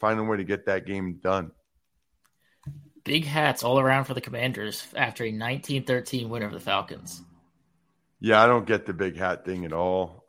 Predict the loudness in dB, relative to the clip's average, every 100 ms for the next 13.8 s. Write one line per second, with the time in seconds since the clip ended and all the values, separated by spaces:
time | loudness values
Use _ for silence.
0 | -14 -2 -2 -2 -2 0 0 -2 -6 -10
1 | -14 -16 -18 _ _ -20 -20 _ -4 2
2 | 2 2 2 4 4 2 -6 -6 -2 -2
3 | -2 -4 -8 -10 -2 0 0 -4 -8 -18
4 | _ _ _ _ _ 2 4 4 2 -4
5 | -10 _ _ _ _ 8 10 8 4 2
6 | 4 4 2 -4 -18 _ _ _ _ 4
7 | 6 6 6 6 6 0 -6 -6 -6 -2
8 | 0 0 -2 -8 -4 0 0 -2 2 4
9 | 4 -2 -6 -6 -8 -14 -8 -4 -2 4
10 | 4 4 -4 -6 2 4 4 0 -6 -6
11 | -12 _ _ _ _ -4 -2 -4 -4 -8
12 | -10 _ _ 10 10 8 2 6 8 10
13 | 8 4 -2 -4 0 0 0